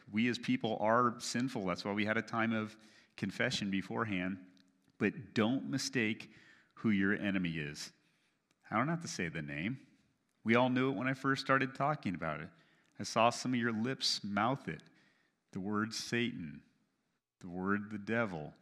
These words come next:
He's right there, always waiting for us.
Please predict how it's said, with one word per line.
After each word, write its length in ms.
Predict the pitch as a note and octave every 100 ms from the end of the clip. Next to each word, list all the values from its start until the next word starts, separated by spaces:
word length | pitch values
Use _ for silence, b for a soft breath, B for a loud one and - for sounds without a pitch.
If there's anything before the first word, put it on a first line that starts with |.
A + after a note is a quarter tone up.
| _ _ _ _ _ _ _
He's 260 | A2 G2+ G2+
right 320 | A#2+ B2 B2
there, 360 | B2 A#2 F2 D#2
always 520 | - G#2+ B2 B2+ B2+ A2+
waiting 320 | A2 G#2+ F2
for 280 | - E2 C#2+
us. 280 | D2 -